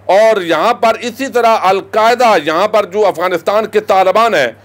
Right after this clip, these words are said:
उनको भी पन्द्रह मिलियन डॉलर उसका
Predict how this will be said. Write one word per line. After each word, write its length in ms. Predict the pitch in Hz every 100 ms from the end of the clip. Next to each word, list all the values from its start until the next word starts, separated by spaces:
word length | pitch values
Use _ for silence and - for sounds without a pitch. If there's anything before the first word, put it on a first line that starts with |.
| - _ -
उनको 380 | 294 294 233 233
भी 180 | 240
पन्द्रह 680 | 240 - 247 240 247 254 247
मिलियन 680 | 175 156 214 226 214 202 151
डॉलर 440 | 170 190 170 98 - - -
उसका 380 | 180 175 220 202